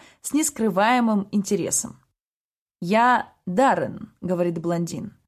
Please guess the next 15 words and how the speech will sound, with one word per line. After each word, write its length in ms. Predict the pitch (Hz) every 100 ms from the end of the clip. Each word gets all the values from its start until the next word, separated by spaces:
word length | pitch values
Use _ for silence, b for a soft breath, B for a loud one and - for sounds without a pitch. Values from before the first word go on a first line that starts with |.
| _ _
«а 160 | - 196
это 480 | 339 392 190 170 -
Леви». 540 | 190 185 151 156 - - _ _ _ _ _ _
«Я 300 | 226 349 359
Харпер, 560 | 349 349 415 - 349 226
а 80 | 196
это 240 | 233 330 427
Калиста», 720 | 359 277 277 277 285 285 277 _ _
говорит 360 | 190 190 180 -
подруга. 480 | 175 175 170 175 - _ _ _ _ _ _ _ _
«Приятно, 640 | 175 180 190 220 233 226
наконец, 480 | 214 196 190 196 202
с 60 | -
вами 220 | 185 202
познакомиться». 800 | 226 208 190 180 180 190 -